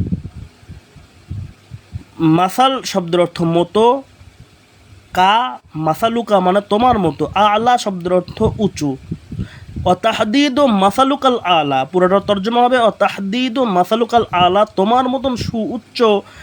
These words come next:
ব্যক্তিবর্গকে তুমি দেখতে পাবে। অতমুহুকা ইলাইহি, তমুহুকা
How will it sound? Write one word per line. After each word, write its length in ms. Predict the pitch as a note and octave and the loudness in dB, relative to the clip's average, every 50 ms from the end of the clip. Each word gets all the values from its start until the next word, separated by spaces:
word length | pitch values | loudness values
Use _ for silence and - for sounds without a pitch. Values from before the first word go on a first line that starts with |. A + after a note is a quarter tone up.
| - - - | -20 -18 -12
ব্যক্তিবর্গকে 960 | C3+ C#3 G#3 A#3 - - - - G3 F3 E3 G3 A3 A#3 - A#3 A#3 - G#3 F#3+ | -4 -2 -2 -2 -2 -6 -4 -4 -2 0 0 0 0 0 0 0 0 0 -2 -2
তুমি 260 | - F3+ F3 F3 D3+ | 0 2 2 2 2
দেখতে 320 | D3 D3+ - - - E3 | 0 -2 -4 -4 -4 -4
পাবে। 340 | C#3+ C#3+ C3+ C3+ C3 C3 C3+ - _ _ - - - - - - - - - - - - - - - - - - - - | -2 -2 -4 -4 -6 -8 -10 -12 _ _ -18 -14 -14 -14 -14 -16 -20 -20 -20 -20 -20 -20 -20 -20 -20 -20 -20 -16 -6 -4
অতমুহুকা 960 | E3 F3 - - G3+ G#3 A#3+ C4 D4 D4+ C#4+ - - C#4+ C4+ - C4+ C4+ A#3+ | -4 -2 -2 -2 -2 -2 -2 -2 -4 -4 -4 -2 -2 -2 0 2 2 2 2
ইলাইহি, 720 | A3+ A3+ A#3 B3 B3 B3 G#3+ E3 F#3+ F#3 E3 D3 C#3 C#3+ C#3+ - - - - - - _ _ _ _ _ _ _ _ _ _ _ _ _ - - - - - - | 2 0 0 0 0 0 0 0 0 0 0 0 -2 -4 -6 -10 -18 -20 -20 -20 -20 _ _ _ _ _ _ _ _ _ _ _ _ _ -10 -8 -8 -8 -4 -2
তমুহুকা 720 | F3 E3+ G3 A#3 C4 C4 - - C4+ C4 - A#3+ A#3+ A#3+ | -2 0 2 2 2 2 2 0 -2 0 2 4 4 4